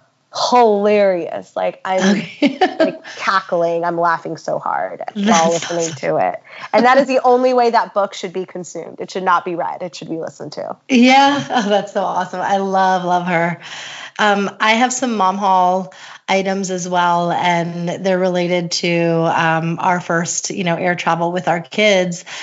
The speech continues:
Speaker 2: Um, just figured it's apropos for this episode. So, um, one is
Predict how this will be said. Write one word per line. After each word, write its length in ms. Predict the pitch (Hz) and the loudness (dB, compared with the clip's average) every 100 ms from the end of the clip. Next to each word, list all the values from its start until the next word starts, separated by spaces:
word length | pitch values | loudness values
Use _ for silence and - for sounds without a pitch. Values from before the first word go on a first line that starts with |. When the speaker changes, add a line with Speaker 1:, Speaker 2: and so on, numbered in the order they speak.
| - - | -12 -4
Speaker 2:
Um, 300 | 170 165 170 | 0 0 -2
just 180 | 175 - | -4 -2
figured 240 | 175 170 | -2 -2
it's 140 | 170 | -4
apropos 480 | - 170 170 - 170 | -4 -4 -4 -2 -4
for 160 | 165 165 | -2 -4
this 360 | 165 175 170 - | -4 -6 -6 -6
episode. 800 | 170 170 - 175 196 254 269 - - - | -6 -4 -2 2 4 4 2 -2 -12 -10
So, 640 | - - 220 208 196 196 196 | -6 0 4 6 6 4 4
um, 680 | - 196 185 185 180 180 208 - | 2 2 4 4 4 2 -4 -4
one 480 | 196 202 208 247 | -2 0 2 2
is 760 | 269 - 202 190 185 185 180 | 0 0 2 4 4 2 0